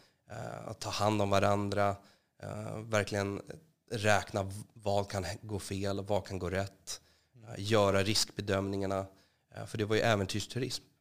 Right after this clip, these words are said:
Speaker 2: Mm.
Speaker 1: Så att ingenting fick gå fel. Och då måste man räkna med, okej, vad händer om någonting går fel?
Speaker 2: Precis. Det fanns en massa giftiga, farliga djur där också.
Speaker 1: Nej, inte Nya Zeeland.
Speaker 2: Inte?
Speaker 1: Nej. <clears throat> Det,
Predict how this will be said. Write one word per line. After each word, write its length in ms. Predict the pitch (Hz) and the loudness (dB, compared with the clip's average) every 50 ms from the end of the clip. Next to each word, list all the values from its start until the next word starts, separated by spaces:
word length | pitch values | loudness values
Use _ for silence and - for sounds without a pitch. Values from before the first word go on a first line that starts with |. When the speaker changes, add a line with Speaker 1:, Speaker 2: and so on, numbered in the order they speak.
| _ _ | _ _
Speaker 2:
Mm. 280 | 120 117 110 104 101 _ _ _ _ | -20 -20 -20 -20 -20 _ _ _ _
Speaker 1:
Så 220 | _ - - - - | _ -20 -20 -18 -18
att 200 | - - - - | -18 -14 -12 -4
ingenting 380 | - 123 107 104 101 - 113 95 | 0 2 2 2 2 0 0 -2
fick 300 | - - 180 - - - | 0 -4 -4 -4 -6 -8
gå 120 | - - | -8 -8
fel. 320 | - - - - - - - - _ _ | -6 -6 -8 -10 -10 -12 -18 -20 _ _
Och 60 | - | -8
då 60 | 107 | -6
måste 200 | 104 104 - - | -4 -4 -2 -2
man 180 | 107 101 98 - - - | -2 -2 -2 -4 -10 -4
räkna 360 | 107 107 101 95 - - 127 | 0 2 2 2 2 0 -2
med, 100 | 107 87 | 0 0
okej, 160 | - - 98 | -2 -4 -4
vad 200 | 95 104 98 90 | -2 0 -2 0
händer 380 | 92 95 95 92 92 90 - - | 0 -2 -2 -2 -2 -2 2 4
om 280 | 127 190 - - - 131 | 2 2 2 -2 -8 -8
någonting 360 | 117 98 82 - 104 - 92 | -6 -6 -6 -6 -8 -10 -10
går 80 | - - | -10 -10
fel? 220 | - - - - - _ _ _ - | -12 -12 -14 -14 -16 _ _ _ -14
Speaker 2:
Precis. 500 | 120 110 - - 120 101 90 - - - | -8 -6 -4 -4 -4 -6 -6 -10 -12 -12
Det 60 | - - | -16 -16
fanns 260 | - 139 127 - - | -12 -10 -10 -8 -8
en 80 | 127 | -6
massa 480 | 123 123 117 - 123 117 113 110 110 113 110 - | -6 -6 -6 -4 -2 -2 -2 -2 -4 -6 -10 -16
giftiga, 600 | 117 120 127 120 - - - 131 123 120 117 113 110 | -20 -20 -20 -18 -20 -16 -10 -4 -2 0 0 0 -2
farliga 320 | 113 - 117 113 110 110 | -2 -2 -2 -2 -2 -4
djur 200 | 110 117 143 151 135 | -4 -4 -4 -4 -2
där 220 | 117 110 107 - - - | -4 -4 -4 -6 -12 -20
också. 240 | - 110 _ - - 104 - _ - | -20 -20 _ -20 -20 -20 -20 _ -8
Speaker 1:
Nej, 340 | - 123 107 123 160 196 233 | -4 0 2 2 2 2 0
inte 160 | 208 - 202 | 0 0 2
Nya 140 | 202 208 185 | 2 2 2
Zeeland. 240 | - - - - - - - _ _ _ _ _ - | 2 0 -4 -6 -6 -8 -18 _ _ _ _ _ -14
Speaker 2:
Inte? 320 | 170 165 - 185 117 104 110 117 | -8 2 4 4 4 2 -2 -6
Speaker 1:
Nej. 180 | 156 - - - - - _ - | -6 -6 -6 -6 -16 -20 _ -8
<clears throat> 180 | - 92 - - - - _ _ _ - 120 | -6 -6 -6 -8 -14 -20 _ _ _ -4 0
Det, 420 | 131 135 131 127 127 123 - - | 2 4 4 4 2 0 -2 -4